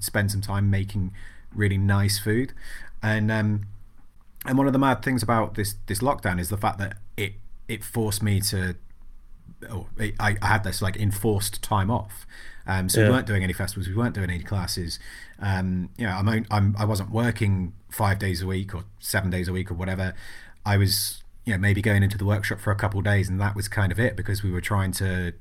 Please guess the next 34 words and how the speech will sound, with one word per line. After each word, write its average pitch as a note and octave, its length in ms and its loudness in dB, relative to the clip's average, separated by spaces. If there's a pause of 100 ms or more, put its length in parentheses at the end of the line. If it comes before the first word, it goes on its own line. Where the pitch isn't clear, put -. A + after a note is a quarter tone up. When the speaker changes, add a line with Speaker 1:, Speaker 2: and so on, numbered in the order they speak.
(140)
Speaker 1:
um, F2 440 -2 (1700)
trying A2 280 4
to G#2 120 2
avoid G2 400 6 (100)
having G2+ 260 2
to - 60 -4
go G#2 80 0
in G#2+ 80 4
there G#2 80 6
if F#2+ 40 4
Speaker 2:
Right. F#2 60 0
Speaker 1:
we F#2+ 40 2
didn't F#2+ 200 -2
need D3+ 200 2
to. - 140 -6 (640)
Speaker 2:
Right. G#2 280 2 (380)
Speaker 1:
And, G#2+ 280 4
uh, G#2+ 240 2 (600)
and A#2+ 100 4
that C#3 120 2
meant A#2 140 2
that, A2+ 60 0
well, A2+ 300 0
actually, G#2+ 520 2
I've A2+ 140 0
got - 180 0 (340)
time A#2 400 0
to F#2+ 500 0 (340)
prepare G#2+ 400 4
a F#2 40 2
decent F#2+ 400 -2
meal F#2+ 320 0
and F#2 280 -2
to F#2 320 -4